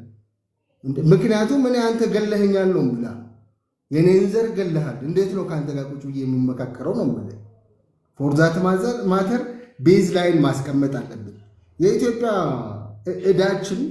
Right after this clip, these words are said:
ጉዳታችንም፣ ክሳራችንም፣ ትርፋችንም የጋራ ነው። ባይዘ like twins in China ውስጥ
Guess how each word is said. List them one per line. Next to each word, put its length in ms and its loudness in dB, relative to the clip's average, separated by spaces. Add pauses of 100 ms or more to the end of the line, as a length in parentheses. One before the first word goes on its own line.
(1080)
ጉዳታችንም፣ 880 2
ክሳራችንም፣ 840 -4 (360)
ትርፋችንም 600 0
የጋራ 440 4
ነው። 140 -2
ባይዘ 260 -8 (840)
like 380 2 (100)
twins 420 2 (160)
in 180 4 (140)
China 400 0
ውስጥ 260 0